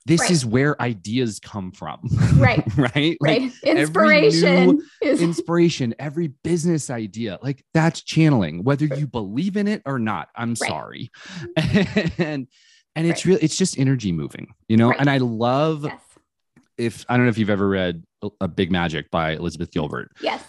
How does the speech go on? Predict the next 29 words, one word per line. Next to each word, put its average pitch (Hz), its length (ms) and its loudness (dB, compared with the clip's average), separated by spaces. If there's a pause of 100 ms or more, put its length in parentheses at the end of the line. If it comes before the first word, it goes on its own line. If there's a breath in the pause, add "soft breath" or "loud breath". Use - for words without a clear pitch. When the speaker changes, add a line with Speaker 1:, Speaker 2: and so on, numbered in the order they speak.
(180)
Speaker 1:
Phenomenal. 143 640 0 (240)
Like, 120 140 -4
Speaker 2:
Mm-hmm. - 180 -8
Speaker 1:
her 165 220 4
philosophy 110 920 -2
on 95 440 4 (200)
creativity, 90 760 -2 (100)
right? 104 280 0
Like, 113 120 0
she - 200 -4
sees 165 480 0
it - 240 -2
as 98 260 -6
this 95 420 -2 (280)
spiritual 95 1160 0 (380)
Speaker 2:
Right. 73 180 -12
Speaker 1:
practice, - 680 -8
this 98 160 -6
spiritual 104 460 0
being 82 640 2 (300 loud breath)
where 101 520 0 (640)
your 107 300 0
ideas, 101 760 -2 (320 soft breath)
your 107 180 0
books, - 560 -6
your 101 120 -8
writing, 101 480 -2
you 101 120 -4
know, 82 220 -8